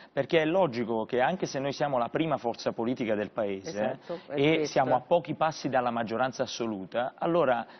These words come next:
Speaker 1: se dobbiamo andare al Quirinale e chiedere di investire la squadra che presenteremo prima, ovviamente dobbiamo fare i passaggi istituzionali in Parlamento per creare la maggioranza sui temi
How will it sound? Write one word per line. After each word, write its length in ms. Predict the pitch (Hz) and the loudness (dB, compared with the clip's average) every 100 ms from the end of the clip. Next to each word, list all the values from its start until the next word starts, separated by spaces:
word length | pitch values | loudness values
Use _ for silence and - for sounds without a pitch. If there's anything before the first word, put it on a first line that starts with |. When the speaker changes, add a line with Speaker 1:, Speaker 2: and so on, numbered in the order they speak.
| - | -18
Speaker 1:
se 400 | - 180 196 - - - | 0 2 2 -2 -20 -6
dobbiamo 360 | 139 113 160 | -4 2 2
andare 240 | 135 139 143 | 4 4 4
al 100 | 120 | 2
Quirinale 540 | 127 113 110 98 98 | -2 0 0 0 -4
e 40 | 101 | -4
chiedere 360 | 151 147 117 | 0 2 0
di 80 | 107 | 0
investire 480 | 104 107 - 156 120 | -2 -4 -2 0 0
la 100 | 107 | -2
squadra 380 | - 139 135 110 | 2 2 2 -2
che 80 | |
presenteremo 580 | 101 113 110 104 113 123 | -4 -6 -6 -2 -2 -2
prima, 500 | 101 110 95 98 107 110 - - - | -2 -4 -4 -6 -10 -10 -20 -10 -2
ovviamente 640 | 147 175 190 165 185 208 | 2 2 4 2 2 0
dobbiamo 320 | 156 123 120 | 0 2 0
fare 240 | 135 143 117 | 2 2 2
i 80 | 110 | -2
passaggi 500 | 123 - 156 127 110 | -4 0 0 2 -4
istituzionali 600 | - 127 110 143 135 120 | -4 -4 -2 0 2 0
in 120 | 123 | -2
Parlamento 760 | - 113 143 175 135 175 202 185 | 0 0 0 0 0 0 -2 -2
per 160 | 135 | -2
creare 400 | - 139 127 113 | 2 4 4 4
la 100 | 107 | 0
maggioranza 640 | 110 117 107 139 143 117 113 | -2 -2 0 2 2 0 -8
sui 220 | - 165 | -4 -2
temi 400 | 165 120 127 190 | 0 -2 -2 -6